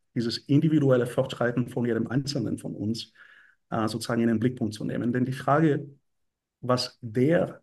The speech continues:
Fortschritt ist, äh, gleichermaßen für alle geltend, ist etwas, was, ähm,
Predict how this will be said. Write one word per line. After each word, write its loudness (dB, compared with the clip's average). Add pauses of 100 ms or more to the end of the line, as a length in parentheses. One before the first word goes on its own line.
(100)
Fortschritt -6
ist, -2
äh, 0
gleichermaßen 2
für -4
alle -2
geltend, -2
ist -8
etwas, 0
was, 0
ähm, -4